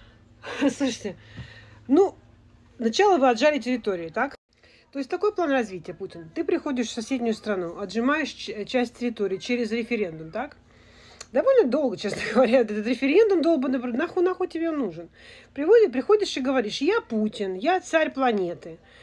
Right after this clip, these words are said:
Что сказал, так и будет. Всем отжаться, всем взять в руки паспорта. Если не возьмете в руки паспорта, всем отрубаю кисти рук".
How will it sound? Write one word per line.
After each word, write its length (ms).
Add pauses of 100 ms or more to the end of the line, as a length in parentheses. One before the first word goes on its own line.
(320)
Что 240
сказал, 420
так 160
и 40
будет. 340
Всем 260
отжаться, 540
всем 340
взять 320
в 80
руки 240
паспорта. 540
Если 320
не 100
возьмете 400
в 60
руки 200
паспорта, 520
всем 240
отрубаю 440
кисти 300
рук". 300